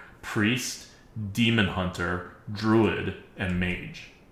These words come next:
That's a pretty diverse set of, of what you're considering your tier one and tier two classes.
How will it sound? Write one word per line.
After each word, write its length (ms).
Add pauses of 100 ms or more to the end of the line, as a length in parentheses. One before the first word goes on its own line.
(1000)
That's 280
a 40
pretty 640
diverse 580
set 360
of, 280
of 440
what 180
you're 160
considering 420
your 120
tier 240
one 220
and 100
tier 160
two 200
classes. 580